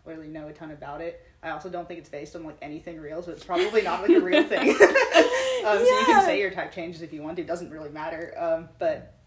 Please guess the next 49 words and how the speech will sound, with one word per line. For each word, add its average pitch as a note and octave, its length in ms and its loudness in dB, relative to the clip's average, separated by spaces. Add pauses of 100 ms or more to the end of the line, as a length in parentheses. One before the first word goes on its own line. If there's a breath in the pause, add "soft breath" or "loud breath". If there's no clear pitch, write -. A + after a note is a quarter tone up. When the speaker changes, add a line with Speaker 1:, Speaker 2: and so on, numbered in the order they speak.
Speaker 1:
I F3+ 60 -14
just G3 180 -12 (220)
found F#3+ 180 -14
that F3 100 -14
interesting. E3+ 440 -18
Wanted F3 200 -14
to F3 60 -20
throw E3 180 -14
it D#3 80 -14
out, D3+ 220 -14 (120)
'cause - 100 -20
there's, E4+ 120 0
like, A#4 160 4
Speaker 2:
Yeah. - 120 2
Speaker 1:
multiple F3+ 180 -6
perspectives E3+ 480 -14
on E3+ 160 -12
that. E3+ 240 -12 (140)
<laughs> A#3 160 -8
Speaker 2:
Well, F4 320 2
see, G#4 380 -4 (220)
I, D#4 160 -8 (160)
I A#4+ 300 -6
had - 100 -10
wondered E4 240 -2
about C4 200 -2
that - 180 -2
for A#3+ 100 -8
a A#3+ 60 -4
long A3 180 -8
time, G#3+ 280 -10
too, F4 400 -2
but A#3 240 0 (560 loud breath)
I C#4 80 -2
started F#4 320 -4
to - 60 -20
think G4+ 140 -4
about C#4 240 0
it, - 120 -6
and A#3+ 320 -6
the C#4 80 -10
Enneagram A#4 460 -6
test F4 260 -6
is C4 160 -6
based G#3+ 420 -6
on G#3 280 -4
your F#3+ 140 -4
motives, F3+ 840 -6
really. - 460 -6